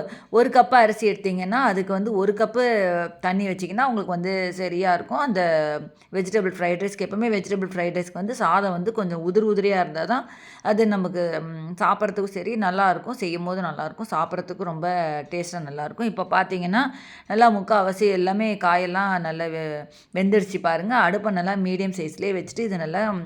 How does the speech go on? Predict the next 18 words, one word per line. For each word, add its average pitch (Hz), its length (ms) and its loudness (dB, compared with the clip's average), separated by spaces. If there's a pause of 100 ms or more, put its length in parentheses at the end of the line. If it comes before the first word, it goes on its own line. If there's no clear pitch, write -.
அப்படியே 180 280 -6
கிளறி 160 320 -2
விட்டுட்டே 160 340 -8
இருங்க. 165 260 -4
இப்போ 226 160 -2
அரிசி 170 320 -4
பார்த்தீங்கன்னா, 160 560 -4 (580)
ம், 208 280 2 (880)
நல்லா 202 220 4
உதிரி 202 260 6
உதிரியா 214 300 8
இருக்கு 190 200 2
பாருங்க. 170 340 0
அரிசி 190 360 0
நான் 175 320 0
சொன்ன 175 280 -2
மாதிரி 185 280 0
நான் 165 380 -2